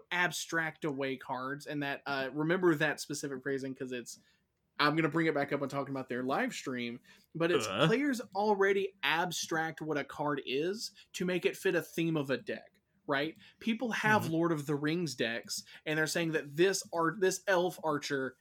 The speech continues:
Speaker 1: is actually Legolas. They, even if they didn't get a painter to, or commission a painter to paint over it, so it is literally Legolas,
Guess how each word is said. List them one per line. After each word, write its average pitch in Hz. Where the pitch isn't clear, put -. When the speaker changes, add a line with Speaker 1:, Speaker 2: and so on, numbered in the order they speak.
Speaker 1:
is 151
actually 147
Legolas. 117
They, 165
even 220
if 220
they 190
didn't 175
get 175
a 143
painter 151
to, 135
or 131
commission 156
a 147
painter 139
to 131
paint 143
over 135
it, 196
so 156
it 123
is 120
literally 143
Legolas, 226